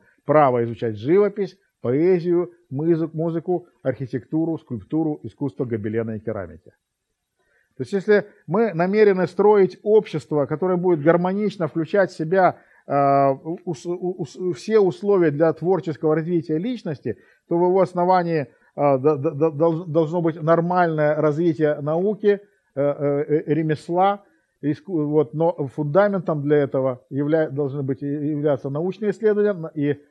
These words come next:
э, которые в свое время ба-, базируются в первую очередь на политических принципах. Вот. И, э, если мы, у нас нет, э, з-, правильно заложенного фундамента в политических принципах,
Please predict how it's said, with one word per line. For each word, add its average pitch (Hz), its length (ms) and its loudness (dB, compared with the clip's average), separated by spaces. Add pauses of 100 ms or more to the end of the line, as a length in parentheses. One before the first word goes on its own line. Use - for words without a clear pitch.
(300)
э, 127 140 0 (760)
которые 202 400 6
в 202 40 -2
свое 190 160 4
время 185 180 2
ба-, 156 180 2
базируются 160 580 0
в - 60 -6
первую 160 220 0
очередь 147 240 -4
на 151 180 -2
политических 135 640 -6
принципах. 117 460 -10 (920)
Вот. 143 360 -2
И, 175 520 4
э, 156 160 2
если 175 320 0
мы, 180 280 -2
у 165 120 -6
нас 170 260 0
нет, 185 320 -2
э, 143 400 0 (960)
з-, 131 180 -6 (120)
правильно 160 420 2
заложенного 135 640 0
фундамента 143 580 -2
в 113 60 -10
политических 143 640 -8
принципах, 113 400 -8